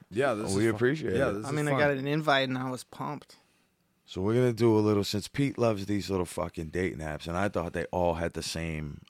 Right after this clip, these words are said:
Speaker 2: um, what would you call it?
Speaker 3: Did you see the
Speaker 2: Action?
Speaker 3: glee in his eye when you said, "Pete loves these dating apps"? He
Speaker 2: Right.
Speaker 3: looked up.
Speaker 2: I, I've learned so much about this nonsense from this dude. Um, I thought they all were swipe left, swipe rights. I didn't know that was a Tinder thing.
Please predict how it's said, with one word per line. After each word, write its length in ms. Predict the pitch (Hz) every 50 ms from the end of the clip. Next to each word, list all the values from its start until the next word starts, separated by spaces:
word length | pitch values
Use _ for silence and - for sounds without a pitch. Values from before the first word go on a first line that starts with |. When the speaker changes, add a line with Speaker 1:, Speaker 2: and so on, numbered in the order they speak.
| -
Speaker 2:
um, 640 | - 78 78 76 76 76 73 73 73 71 71 76 - - _ _ _ _ _ _ _ _ _ _ _ _ _ _ _ _ _ _ _ _ _ _
what 180 | - 82 76 73
would 120 | 69 64 53
you 80 | 62
call 300 | - - 71 69 65 69
it? 120 | 67 - - _ - -
Speaker 3:
Did 120 | 175 165
you 80 | 175 185
see 120 | - 233
the 80 | 202 -
Speaker 2:
Action? 220 | 107 120 147 147
Speaker 3:
glee 220 | 143 156 156 165 170
in 80 | 165
his 180 | 165 156 139 123
eye 280 | 135 131 127 131 139 147
when 140 | 151 151 147
you 80 | 147 143
said, 260 | - 151 135 123 -
"Pete 260 | - - 185 185 151
loves 280 | 151 151 151 156 156 156
these 160 | 156 151 139
dating 320 | 127 151 143 147 147 147 143
apps"? 180 | 139 - - -
He 60 | 170
Speaker 2:
Right. 40 | 156
Speaker 3:
looked 360 | 151 147 156 170 165 - -
up. 240 | 151 151 147 139 143 - - -
Speaker 2:
I, 80 | - - - _ _
I've 240 | - 117 120 117 113
learned 280 | 123 135 131 127 117 -
so 160 | - 107 95
much 300 | 87 87 95 98 - -
about 300 | 90 85 82 87 85 80
this 220 | - 82 82 - -
nonsense 480 | 90 82 80 82 80 - 85 82 76
from 200 | - - 80 78
this 140 | 78 78 -
dude. 260 | - 78 78 76 71 73 _ _ _
Um, 460 | - 90 95 95 92 90 87 80 71 - _ _ _ _ _ _ _ _ _ _ _ _ _ _ _
I 100 | - 98
thought 220 | 104 - 123 117 -
they 120 | 110 101
all 220 | 98 95 98 104
were 80 | 107 107
swipe 340 | - - 107 110 107 104 - _ _
left, 220 | 104 107 107 101 -
swipe 320 | - - 104 101 98 - -
rights. 300 | - 110 110 104 - - - -
I 60 | 90 92
didn't 180 | 87 90 87
know 140 | 90 85 82
that 100 | 82 82 82
was 140 | 80 76
a 60 | 73 73
Tinder 360 | - - 104 101 104 104 107
thing. 320 | - 113 113 113 110 104